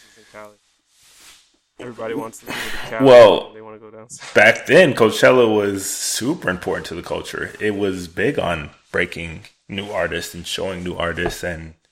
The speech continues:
Speaker 2: celebrating, you know, the
Speaker 1: Yeah.
Speaker 2: music and, and whatnot. But I feel like nowadays it's almost everything but the music.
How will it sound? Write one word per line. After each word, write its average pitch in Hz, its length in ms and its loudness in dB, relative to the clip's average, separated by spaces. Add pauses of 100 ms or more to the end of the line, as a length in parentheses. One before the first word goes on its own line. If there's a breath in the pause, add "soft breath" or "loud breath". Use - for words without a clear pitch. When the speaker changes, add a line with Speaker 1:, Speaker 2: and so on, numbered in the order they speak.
(460)
Speaker 2:
celebrating, 87 960 -4 (320)
you 92 140 -12
know, 85 160 -8
the 82 100 -10
Speaker 1:
Yeah. 85 60 -10
Speaker 2:
music 87 440 -8
and, 87 380 -10
and 87 160 -12
whatnot. 85 480 -8
But - 160 -10
I 90 60 -6
feel - 480 -6
like 95 320 -4
nowadays 85 580 -6
it's - 400 -14 (800)
almost 82 400 -10
everything 92 400 -4
but 95 220 0
the - 60 -8
music. 71 340 -8